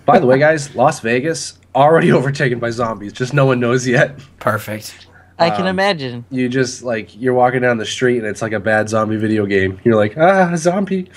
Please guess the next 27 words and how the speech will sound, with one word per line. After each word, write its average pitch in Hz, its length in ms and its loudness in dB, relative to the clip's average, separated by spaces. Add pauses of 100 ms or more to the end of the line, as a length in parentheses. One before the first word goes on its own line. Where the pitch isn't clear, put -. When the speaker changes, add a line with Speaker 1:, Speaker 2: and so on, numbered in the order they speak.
(140)
Speaker 2:
So, 175 280 0
so, 160 220 -10
so 143 200 -8
did 143 140 -6
you 143 160 -2
put 147 180 -2
on, 117 200 4
like, 113 220 -2
your 120 100 -2
weird 107 260 -4
sunglasses 110 680 -4
from 107 240 -6
that, 104 340 -8
uh, 98 200 -10
They're 104 220 -8
Alive 104 680 -8 (280)
movie 110 400 -8
or 107 80 -6
something? 107 540 -10
Speaker 1:
Oh, 147 160 4
yeah, 107 420 -2
totally. 90 400 -10 (140)
Speaker 2:
Yeah. 104 240 -12
Speaker 1:
Yeah, 92 240 -6 (180)
I 98 80 -6
had 95 200 -4
to. 90 240 -8